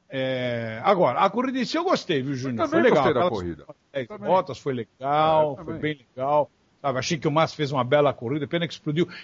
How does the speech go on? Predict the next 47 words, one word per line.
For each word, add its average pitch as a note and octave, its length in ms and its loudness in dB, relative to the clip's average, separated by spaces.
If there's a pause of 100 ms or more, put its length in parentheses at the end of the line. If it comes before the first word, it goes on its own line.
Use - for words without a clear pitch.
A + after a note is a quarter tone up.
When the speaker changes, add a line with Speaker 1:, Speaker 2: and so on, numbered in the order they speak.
Speaker 1:
E C#3+ 60 -2
depois, F3 260 2
se F3+ 60 -4
você F3 200 -4
considerar D3+ 460 0
que - 80 -12
explodiu C#3 380 -4
o A#2+ 40 -4
pneu C3 360 -2
dele, A#2+ 360 0
ele A#2 120 -2
foi - 180 -4
lá D3+ 160 6
pra C3 160 -2
trás, F3 460 2 (280)
até D#3 200 -2
que E3+ 100 -2
ele C#3 80 -2
se C#3+ 100 -8
recuperou C3 440 -2
bem D#3+ 180 2
pra D3+ 100 -2
chegar C3+ 300 -2
em A#2 60 -4
Speaker 2:
Recuperou. - 380 6
Speaker 1:
sexto. - 20 8
Speaker 2:
A F#3+ 100 6
gente G3+ 80 2
teve A3 140 0
três C4 360 0
corridas E3 520 2
de D3 60 -2
recuperação, A#2 600 -2
do C3+ 140 -2
Massa, G3+ 420 0
do F3+ 100 -2
Speaker 1:
E E3+ 120 2
Speaker 2:
Weber A3+ 280 4
e B3+ 60 -2
do B3 120 0
Hamilton. F#3+ 440 -2 (420)
Speaker 1:
Exatamente. A3 600 2
E F#3 80 -2
vou G#3+ 160 4
te A3 100 -12
dizer F#3 200 0
mais, D3+ 280 -2